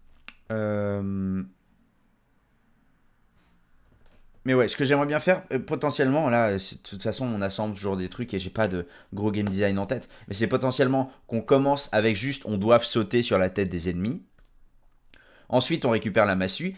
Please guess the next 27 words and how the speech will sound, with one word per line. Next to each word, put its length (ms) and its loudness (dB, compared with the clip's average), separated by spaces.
ce 100 -18
qui 120 2
nous 100 2
permet 320 4
de, 100 0
pour 220 0
les 80 4
petits 300 -4
ennemis, 280 2
bah, 200 2
ne 80 0
pas 180 4
avoir 220 6
à 60 2
sauter, 380 4
mais 160 2
éventuellement, 480 -2
pour 140 -6
les, 120 -2
pour 360 -10
d'autres 320 0
ennemis, 380 -2
et 120 2
bah, 400 2
justement, 600 -2
euh, 680 -4
voilà, 320 0